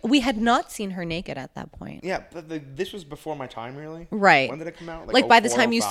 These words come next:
Speaker 2: five?
Speaker 1: it, she was already Kim Kardashian.
Speaker 2: Yeah, like, I just, I, like, we would go to school and people would be like, "Oh, you know Kim Kardashian is sex tape, right?" Like, I wasn't, like,
Speaker 1: Right.
Speaker 2: in the news when it came out.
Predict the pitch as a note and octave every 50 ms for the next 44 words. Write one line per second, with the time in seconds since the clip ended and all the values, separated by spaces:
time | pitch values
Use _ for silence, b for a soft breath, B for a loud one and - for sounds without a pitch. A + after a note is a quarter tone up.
0 | G3 F#3+ F#3 F#3 F3 - F3 - - G#3 G3 F#3+ - F3 F3 E3 D#3+ D#3+ - F#3+
1 | E3+ D#3 - E3 C#3+ D3 F3 D#3+ B2 G#2+ G#2 B2 B2+ C3 D3 D3+ D3+ - - -
2 | - C#3 C#3 - - C3+ C3 A2+ A#2+ A#2+ - B2+ C3+ C3 B2 B2 C3 B2+ C3 B2
3 | A2+ - - - C#3+ A#2+ G#2 A#2 A2 G#2+ F#2 G2 G2 F#2+ - - G#2+ G2+ F2 E2
4 | F2+ G#2+ A#2 A2+ A2 - G#2 F#2 G2 F#2 F2 - C#2 C2 C#2 - G#2 G#2 - -
5 | - - - F2+ F#2+ - - - - G#2 A2+ A2 A2 - - G3+ F#3 F#3 G3 F#3+
6 | F#3 F3 E3+ D#3 D3+ D3 - - - E2 D#2+ - - - D#2 D#2+ E2+ F#2+ -